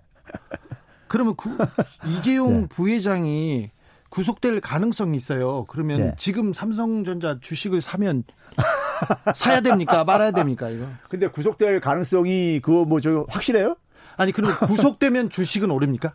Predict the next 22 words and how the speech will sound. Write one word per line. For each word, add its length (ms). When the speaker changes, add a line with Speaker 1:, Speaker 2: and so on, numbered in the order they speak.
Speaker 2:
그렇죠. 320
Speaker 1:
구속이 340
안 200
되면 240
주가가 460
떨어질 300
가능성이 400
있습니까? 400
Speaker 2:
뭐 840
저기 420
지금 320
상황이 380
그 80
상황이니까. 760
Speaker 1:
네. 280
Speaker 2:
<laughs> 280
그 400
지금 240
상황에서 260
별 160
변화는 260
없죠. 360